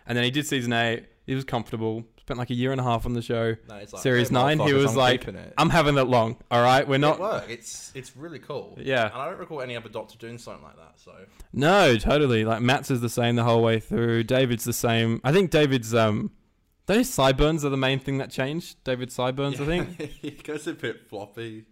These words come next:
Speaker 1: Yeah.
Speaker 2: at times. Season two is pretty floppy.
Speaker 1: Mm-hmm.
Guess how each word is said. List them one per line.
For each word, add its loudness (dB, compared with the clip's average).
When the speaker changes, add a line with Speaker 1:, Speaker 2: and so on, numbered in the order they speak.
Speaker 1:
Yeah. 2
Speaker 2:
at -8
times. -10
Season -16
two -12
is -12
pretty -18
floppy. -16
Speaker 1:
Mm-hmm. 0